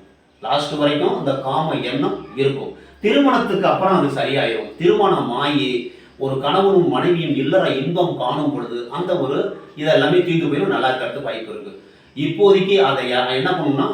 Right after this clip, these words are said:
ஒரு மெடிடேஷன் பண்ணி, ஒரு தெய்வ பக்தியோட, ஒரு,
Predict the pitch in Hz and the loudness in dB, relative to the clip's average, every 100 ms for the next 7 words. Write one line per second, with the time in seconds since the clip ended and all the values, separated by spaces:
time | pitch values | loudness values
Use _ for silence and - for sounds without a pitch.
0 | 135 139 131 120 139 151 165 135 123 117 | -6 -4 -2 -2 -4 -4 -4 -4 -6 -6
1 | 143 147 127 123 127 143 139 104 - 120 | -6 -6 -8 -8 -4 -4 -4 -8 -8 -8
2 | - 143 | -6 -4